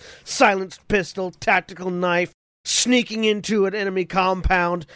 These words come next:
and right as they step around the corner, all the lights turn on and are centered on them, as well as fifty thousand guns.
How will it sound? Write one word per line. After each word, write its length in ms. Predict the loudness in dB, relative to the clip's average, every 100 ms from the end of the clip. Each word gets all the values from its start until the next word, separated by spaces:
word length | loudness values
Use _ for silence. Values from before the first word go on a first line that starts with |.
| -4
and 320 | 0 0 0
right 200 | 4 4 4
as 160 | 0
they 160 | -4 -6
step 480 | -8 -12 0 0 0
around 320 | -2 0 0
the 80 | -2
corner, 560 | -4 0 2 2 0 -2 -14 _ 0
all 240 | 4 6 6
the 100 | 2
lights 340 | 2 -2 -4
turn 280 | -6 -4 0
on 160 | 0 0
and 100 | -2
are 80 |
centered 380 | -4 -4 -2 0
on 180 | 0 0
them, 160 | -2 -2
as 100 | -2
well 120 | -2
as 100 | -2
fifty 260 | -4 -10 -14
thousand 540 | 0 2 2 -2 -6
guns. 580 | -4 -6 -8 -12 -12 -14